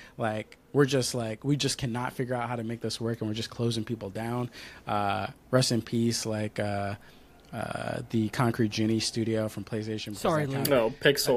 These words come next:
Speaker 3: Opus.
Speaker 2: Yeah, that kinda happened to you
Speaker 3: Tears.
Speaker 2: guys,
Speaker 3: Oh my God.
Speaker 2: unfortunately.
Speaker 3: That was so
Speaker 2: But, uh,
Speaker 3: sad. Such a
Speaker 2: but yeah.
Speaker 3: bummer.
Speaker 2: It's tough to make games, and I
Speaker 3: Yeah.
Speaker 2: really would love, like, these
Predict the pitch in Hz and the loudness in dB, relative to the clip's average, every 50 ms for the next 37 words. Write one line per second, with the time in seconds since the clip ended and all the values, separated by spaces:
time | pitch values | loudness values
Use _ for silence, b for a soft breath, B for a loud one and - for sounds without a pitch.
0 | 117 120 120 120 - 135 135 135 - - 123 113 113 127 135 - 180 170 156 156 | 4 2 2 2 2 2 2 4 2 2 2 2 0 0 2 4 4 6 6 6
1 | 139 135 135 120 113 214 208 180 151 143 135 127 127 - - 165 180 202 214 160 | 6 4 4 4 6 8 10 12 12 10 10 8 6 4 0 2 4 4 4 6
2 | 131 - 123 117 113 110 120 113 113 110 104 104 98 - - - 170 170 170 123 | 4 2 2 2 2 2 2 2 0 0 -2 -4 -8 -8 -4 -2 -2 0 2 4
3 | 143 120 107 110 107 101 101 107 104 101 104 107 110 - - _ - - - - | 4 4 4 2 0 0 0 0 -2 -2 -4 -6 -8 -10 -16 _ -20 -14 -10 -4
4 | - 110 110 110 98 110 107 104 104 107 - - _ _ - - - - - - | -2 0 0 2 0 0 0 0 -2 -2 -4 -8 _ _ -10 -6 -4 -2 2 4
5 | 220 247 - - 196 190 185 160 143 143 139 156 175 190 - - - 143 139 135 | 4 4 4 4 2 2 2 2 2 0 2 2 0 -2 -4 -6 -6 -6 -4 -4
6 | 131 131 - 143 156 170 160 139 123 117 117 120 - - - _ _ - 127 127 | -6 -6 -2 0 2 6 8 8 8 8 6 4 0 -4 -14 _ _ -12 -6 -2
7 | 151 180 180 190 196 165 151 147 139 123 120 131 139 143 135 120 131 120 117 - | 0 2 2 2 2 0 0 -2 -2 -4 -4 -2 -2 -2 -2 -2 -4 -6 -6 -6
8 | 131 120 123 120 117 - | -6 -6 -6 -6 -6 -8